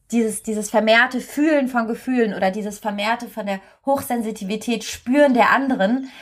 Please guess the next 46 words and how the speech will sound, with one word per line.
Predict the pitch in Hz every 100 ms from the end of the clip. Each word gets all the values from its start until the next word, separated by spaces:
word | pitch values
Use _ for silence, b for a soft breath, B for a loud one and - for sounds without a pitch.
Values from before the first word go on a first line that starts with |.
| B B
hat, | 254 254 254 -
hat | 226 233
nicht | 233 233 _ -
nur | 220
negative | 208 254 294 294 294 254 - 190
Aus-, | 254 277 -
Ausführungen | 214 277 - 277 277 262 247
wie | 185
Kälteempfinden | - 226 226 220 220 247 220 214
oder | 202
was | 196 202
ich | -
gerade | -
alles | 202 -
beschrieben | - 247 254
habe, | 254
sondern | 226 233
das | 220
hat | 240 220
auch | 226 B B B B B 247
ganz | 254 -
tolle, | 240 269 294 262 240 240
ganz | 240 -
tolle | 269 262
Benefits, | 254 262 285 262 -
wie | 233
zum | - 220
Beispiel | 208 220 233 - - _
ganz | 233 254 269 - - - -
hohe | 226 302 302
Emotionen, | 254 269 269 269 233 220
ganz | 240 254
viel | 262
Freude, | 262 - 247 254 226 196
Begeisterung. | 214 214 247 262 - 214 180 165 165 254 B 233
Also | - 220
es | 247 233
ist, | 247 - -
es, | 247 247 -
es | - 214
ist | 247 277
eine | 269
Fähigkeit | 302 311 370 - 311 294
in | 294
beide | 226 214 277 277
Richtungen. | 240 226 196 147